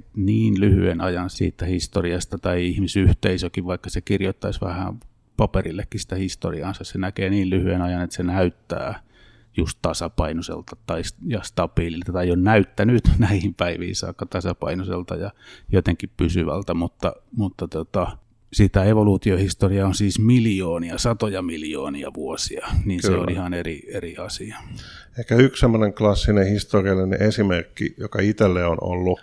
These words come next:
Speaker 2: valaiseva, on se, että maaperä on myöskin elämän tulosta. Samoin kuin, niin kuin aiemmin viittasit ilmakehä, niin myöskin maaperä on. Se menee suunnilleen sillä tavalla näin karkeasti ottaen, että alkujaan oli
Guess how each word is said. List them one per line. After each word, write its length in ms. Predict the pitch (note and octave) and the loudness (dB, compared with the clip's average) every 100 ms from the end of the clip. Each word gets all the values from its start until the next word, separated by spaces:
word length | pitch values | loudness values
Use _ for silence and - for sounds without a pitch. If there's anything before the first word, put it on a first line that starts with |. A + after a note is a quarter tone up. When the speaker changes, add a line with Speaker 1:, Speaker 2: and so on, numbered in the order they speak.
| _ | _
Speaker 2:
valaiseva, 680 | A#2+ A2+ G#2+ F#2+ - G2+ G2+ | 4 6 6 6 4 4 4
on 240 | G2+ G2+ F2 - - | 4 4 2 -6 -10
se, 240 | - B2+ A2 | -2 2 2
että 240 | G2+ - | 2 2
maaperä 720 | A#2 C3+ A2 F2+ F2+ F2+ F2+ - - - | 6 8 8 4 2 0 -2 -6 -12 -12
on 180 | - G2 | -8 -4
myöskin 560 | F#2 F2+ - - A#2 F2+ - - | -2 -2 -4 -8 -10 -10 -18 -4
elämän 460 | G2+ F2+ F2+ F2+ | 0 0 0 -6
tulosta. 540 | E2+ F#2 - - - - - _ | -2 0 0 -2 -10 -14 -14 _
Samoin 340 | - F2 F2 | -4 -2 -2
kuin, 240 | F#2 G2+ - _ | -2 -4 -6 _
niin 80 | - | -10
kuin 160 | - F#2+ | -2 0
aiemmin 320 | F#2+ F2+ F2 | 2 -2 -2
viittasit 500 | F#2+ F#2 F#2 G2+ - | -2 -2 -4 -4 0
ilmakehä, 540 | B2 G#2 F2+ - F2 F#2+ | 4 4 2 0 -6 -4
niin 120 | F#2 | -4
myöskin 420 | F#2 F#2 - F#2+ | -2 -2 -2 -2
maaperä 580 | F#2 F#2+ E2+ - A2+ A2 | 0 2 0 -2 -4 -4
on. 160 | A#2+ A#2 | -6 -8
Se 160 | - G#2+ | -8 -4
menee 360 | A2 A2 A2 G#2+ - | 0 2 0 -2 -8
suunnilleen 840 | - C3 C3 A2 F#2 F2 F2 G2+ F2+ _ _ _ | -10 0 4 4 4 0 -4 -8 -10 _ _ _
sillä 380 | - G2 F2 F2 | -8 -4 -2 -2
tavalla 320 | F#2 F2+ F2 F2+ | -2 -2 -4 -4
näin 120 | F2 | -4
karkeasti 640 | F#2+ F2+ E2+ F#2 - - | -2 -2 -2 -6 -8 -8
ottaen, 480 | F#2 F2 _ - G2 | -8 -8 _ -8 -8
että 180 | F#2+ - | -8 -4
alkujaan 640 | A2 A2+ - F#2+ F2+ F2+ F2+ | 0 0 0 0 2 -2 -4
oli 280 | F#2 F2+ | -4 -4